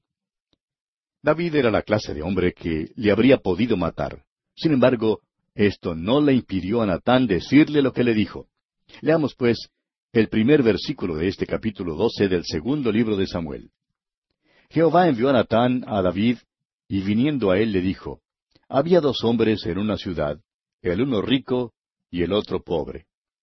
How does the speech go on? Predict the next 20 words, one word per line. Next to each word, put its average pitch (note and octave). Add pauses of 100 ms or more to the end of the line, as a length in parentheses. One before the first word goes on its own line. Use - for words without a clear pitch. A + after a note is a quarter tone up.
(760)
Natán G3+
comienza D#3+
aquí D3
contándole C3
a G#2+
David G2+
una G#2
parábola. C#2 (220)
Es C3+
una F#3
parábola B2+
que A2
le G2+
manifestará G2
a A#2
David G#2+ (240)
lo G#2
que A#2
él D3
es, -